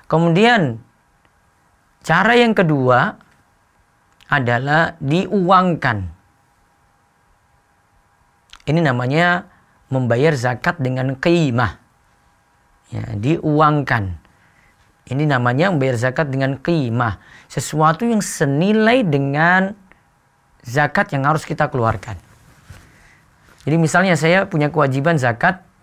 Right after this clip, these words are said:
em, taruhlah seratus gram emas, dua setengah persennya kan dua setengah gram ya. Maka saya cek harga emas saat ini itu berapa. Kita mudah sekali kalau sekarang kan sudah ada Google ya.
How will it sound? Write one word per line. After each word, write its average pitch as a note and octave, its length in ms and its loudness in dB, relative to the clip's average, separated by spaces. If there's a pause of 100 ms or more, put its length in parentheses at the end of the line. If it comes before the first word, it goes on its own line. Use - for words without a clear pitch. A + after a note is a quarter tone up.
(640)
em, C3 480 -8
taruhlah C3 400 0
seratus B2+ 400 -4
gram B2+ 320 -2
emas, C3+ 640 -2 (320)
dua B2+ 160 -2
setengah B2+ 320 -4
persennya C3+ 480 -2
kan D#3+ 480 0 (480)
dua B2+ 240 0
setengah B2 400 -2
gram D#3 320 2
ya. G#2 160 -4 (720)
Maka E3+ 460 0 (640)
saya G#3+ 320 4
cek B3+ 320 -2
harga F3 800 2 (420)
emas F3 400 0
saat D#3+ 320 -4
ini A3 240 2
itu G#3+ 80 -2
berapa. B2 460 -2 (560)
Kita D3 320 -2
mudah A2+ 240 -2
sekali D3 240 -2
kalau A#2+ 320 0
sekarang B2+ 320 0
kan D#3 160 -2
sudah B2+ 160 -2
ada A#2+ 240 -2
Google A#2+ 400 0
ya. A2+ 160 0